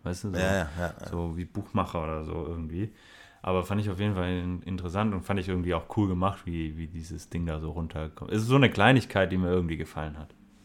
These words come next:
Speaker 2: Das ist so John-, James Bond-Kleinigkeit,
Speaker 1: Ja, genau,
Speaker 2: weißt
Speaker 1: ja,
Speaker 2: du? Aber
Speaker 1: ja.
Speaker 2: das macht halt diese
Speaker 1: Ja.
Speaker 2: ganzen, diese Kleinigkeiten
Speaker 1: Ja.
Speaker 2: machen halt, stellen halt diese,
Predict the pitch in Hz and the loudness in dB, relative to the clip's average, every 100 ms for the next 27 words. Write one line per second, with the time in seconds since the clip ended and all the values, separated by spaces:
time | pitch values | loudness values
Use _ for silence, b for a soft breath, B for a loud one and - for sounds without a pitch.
0 | B B - 120 117 127 139 104 127 147 | B B 2 4 4 4 4 6 2 2
1 | 135 107 127 - 147 151 90 82 101 95 | 0 2 2 2 0 2 0 4 4 6
2 | 127 87 90 101 - 113 120 - 147 - | 4 4 4 6 10 10 8 8 6 8
3 | 147 120 123 123 131 147 135 113 120 127 | 6 6 4 6 4 2 -4 -4 0 2
4 | 143 143 156 - 113 107 117 120 135 113 | 6 6 4 4 6 6 4 4 4 4
5 | 120 123 B B B B - 117 127 131 | 6 4 B B B B 6 8 10 10
6 | 113 120 120 | 8 6 6